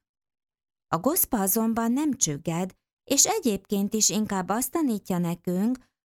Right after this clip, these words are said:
hogy éljük az üzeneteket, nem azt, hogy értsük. Ki képes arra, hogy megértse mindezt?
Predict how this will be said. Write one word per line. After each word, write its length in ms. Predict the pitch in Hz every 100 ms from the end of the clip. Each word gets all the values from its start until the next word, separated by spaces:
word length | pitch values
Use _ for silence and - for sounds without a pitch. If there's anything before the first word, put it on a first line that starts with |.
| - 247
hogy 200 | 247 -
éljük 440 | 349 392 277 -
az 160 | 196 180
üzeneteket, 920 | 180 180 175 165 165 160 160 147 -
nem 220 | - 277 320
azt, 240 | 233 -
hogy 300 | 190 175 -
értsük. 720 | - 190 170 165 - 139 139 _ _ _ _ _ _ _ -
Ki 140 | 415
képes 500 | - 339 254 294 202
arra, 380 | - 185 190 170
hogy 220 | 160 165
megértse 640 | 185 202 180 165 160 - 156
mindezt? 680 | 147 143 139 139 135 -